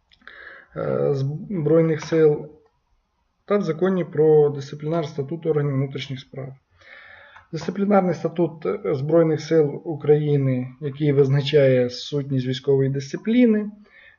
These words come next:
очевидно, не повинен мати ніякого відношення до цивільних осіб, е, до стосунку цивільних осіб, нагородження цивільних осіб, цивільне використання, е, такої зброї.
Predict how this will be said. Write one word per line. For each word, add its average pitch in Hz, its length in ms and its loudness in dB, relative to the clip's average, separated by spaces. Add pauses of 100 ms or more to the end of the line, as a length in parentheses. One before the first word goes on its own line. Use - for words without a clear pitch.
(220)
очевидно, 143 420 2
не 147 100 4
повинен 147 340 2
мати 139 240 0
ніякого 139 460 2
відношення 131 720 2
до 123 520 2
цивільних 131 420 -2
осіб, 202 480 -4
е, 139 120 2
до 131 600 0
стосунку 135 500 -8
цивільних 135 420 -4
осіб, 156 300 -8
нагородження 147 580 -2
цивільних 143 440 -6
осіб, 131 240 -10
цивільне 139 380 -2
використання, 131 640 -2
е, 127 920 -8
такої 131 280 -4
зброї. 123 340 -6